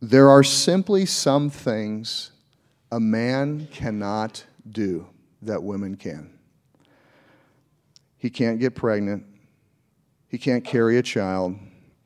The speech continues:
He can't give birth. He can't breastfeed. Women as mothers play a vital role in our call to be fruitful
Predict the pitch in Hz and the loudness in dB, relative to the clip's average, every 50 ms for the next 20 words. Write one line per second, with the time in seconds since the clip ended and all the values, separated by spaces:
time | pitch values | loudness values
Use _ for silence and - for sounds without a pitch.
0 | _ - - 120 - - - 117 107 87 113 117 113 104 98 85 92 85 82 85 | _ -10 -8 -8 -6 -2 -2 -2 -2 -2 -2 -2 -2 -2 -4 -4 -4 -4 -4 -4
1 | 85 - - - - - - _ _ - - 113 - 131 123 117 - 76 - 95 | -6 -10 -18 -20 -20 -20 -20 _ _ -8 -8 -4 -2 0 -2 -2 -2 -4 -4 -4
2 | 92 90 - - - - 92 - - - _ _ _ _ _ _ - - - - | -4 -4 -8 -10 -10 -10 -10 -10 -12 -16 _ _ _ _ _ _ -20 -20 -20 -20
3 | - - - _ - 131 143 160 175 185 185 170 131 131 131 117 110 117 113 - | -20 -20 -10 _ 6 8 8 10 8 8 6 4 4 4 4 4 4 4 0 0
4 | - - 113 104 101 104 107 101 104 104 110 117 127 139 135 120 104 98 92 90 | 0 0 2 4 4 2 2 2 2 4 4 4 4 2 2 2 2 0 0 2
5 | 87 87 - - 98 104 101 98 104 - - - - 95 92 90 90 - - 95 | 0 0 -2 -2 -4 -4 -2 -4 -4 -6 -6 -4 -2 0 0 -2 -4 -6 -8 -6
6 | 101 101 - - - 95 92 90 - - 90 87 90 90 - | -6 -6 -8 -8 -8 -8 -8 -8 -8 -8 -8 -8 -8 -8 -12